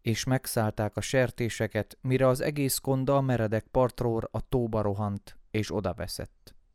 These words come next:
A kanászok elfutottak, bementek a városba,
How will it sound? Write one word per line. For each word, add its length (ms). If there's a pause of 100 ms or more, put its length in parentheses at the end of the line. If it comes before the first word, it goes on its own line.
(680)
A 100
kanászok 520
elfutottak, 760
bementek 480
a 80
városba, 600